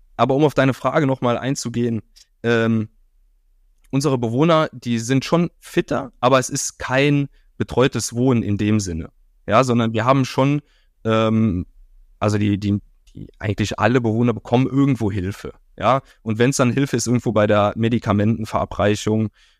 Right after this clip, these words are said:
ähm, beim Diabetesmanagement, ähm, oder, oder andere Dinge oder einfach auch Bewohner, die, die eine Beschäftigung brauchen, ja, die ansonsten vielleicht in die,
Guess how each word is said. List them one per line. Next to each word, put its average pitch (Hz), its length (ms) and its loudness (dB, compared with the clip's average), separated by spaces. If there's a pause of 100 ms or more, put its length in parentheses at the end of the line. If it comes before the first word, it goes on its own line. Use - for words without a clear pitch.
(140)
ähm, 104 280 2
beim 113 500 2
Diabetesmanagement, 110 1400 0 (440)
ähm, 101 440 2
oder, 110 200 0
oder 107 220 0
andere 120 300 2
Dinge 113 300 2
oder 104 260 2
einfach 113 260 -2
auch 110 220 -6
Bewohner, 113 420 2
die, 107 460 -2
die 107 120 -2
eine 104 220 2
Beschäftigung 104 760 -2 (300)
brauchen, - 540 -4 (100)
ja, 117 200 0
die 104 340 -4 (300)
ansonsten 113 420 0
vielleicht 107 340 0
in 113 80 -2
die, 110 180 -2